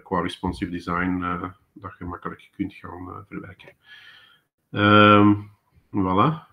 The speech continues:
Eh, ja, dan hebben we nog misschien het, het luikje personalisatie en persoonlijke data. Ehm, daar hebben we het V R T-profiel ontwikkeld. Dat is, ehm,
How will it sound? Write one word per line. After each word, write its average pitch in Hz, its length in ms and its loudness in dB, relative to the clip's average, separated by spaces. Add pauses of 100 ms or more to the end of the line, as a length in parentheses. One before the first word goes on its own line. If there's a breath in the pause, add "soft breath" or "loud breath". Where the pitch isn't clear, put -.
Eh, 101 760 4
ja, 107 220 4
dan 107 160 4
hebben 110 180 -2
we 110 60 0
nog - 120 -6
misschien 110 360 -4
het, 107 360 -4
het - 200 -8
luikje 110 520 0 (200)
personalisatie 113 760 -2
en 127 80 -4
persoonlijke 123 440 -4
data. 120 540 -2 (680 loud breath)
Ehm, 110 520 2
daar 110 240 2
hebben 120 280 -2
we 117 300 -2
het - 160 -12
V - 40 -20
R 110 340 -4
T-profiel 131 380 -4
ontwikkeld. 131 680 -6
Dat 107 240 -6
is, 104 220 -4
ehm, 104 520 0